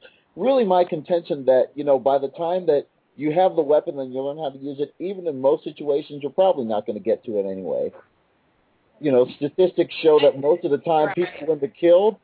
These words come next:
Speaker 1: they're killed by their own guns in their own house.
Speaker 2: Right, right.
Speaker 1: You know, so I'm already too paranoid about that. Um, you know, I also have, and plus I have, I think it's really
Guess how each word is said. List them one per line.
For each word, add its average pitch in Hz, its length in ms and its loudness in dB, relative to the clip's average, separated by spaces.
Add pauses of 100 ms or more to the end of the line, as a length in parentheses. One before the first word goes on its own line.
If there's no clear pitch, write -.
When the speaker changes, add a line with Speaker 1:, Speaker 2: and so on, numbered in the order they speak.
(300)
Speaker 1:
they're 131 120 0
killed 180 320 2
by 147 160 4
their 139 200 2
own 165 240 0
guns 151 360 0
in 147 120 -8
their 147 160 -4
own 139 160 -2
house. 139 440 -2 (460)
Speaker 2:
Right, 170 380 -8 (260)
right. 180 140 -12
Speaker 1:
You 151 60 -8
know, 139 240 2
so 165 100 0
I'm 160 120 -2
already 147 300 2
too 156 180 -12
paranoid 123 560 0
about 107 380 -6
that. 101 340 -4 (580)
Um, 135 540 2 (480)
you 151 160 -6
know, 143 160 2
I 147 180 2
also 147 320 0
have, 131 380 0 (500)
and 127 140 -6
plus 160 180 2
I 175 80 4
have, 147 220 2 (260)
I 165 140 4
think 214 260 -4
it's - 160 -6
really 180 580 -2